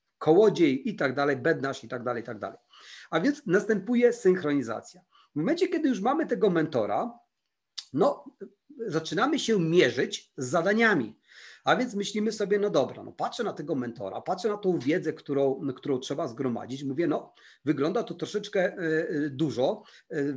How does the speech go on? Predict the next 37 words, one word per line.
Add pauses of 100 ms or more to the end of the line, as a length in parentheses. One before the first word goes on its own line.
(240)
jak
słoń
i
wiemy,
co
trzeba
zrobić,
żeby
zjeść
słonia,
no
pociąć
go
na
kawałki. (560)
No
i (300)
teraz
byłoby
trzeba
zacząć
go
konsumować.
A
w
związku
z
tym (260)
ustawiam
się
znowu
w
dziale, (380)
e,
rozwój
osobisty,
mamy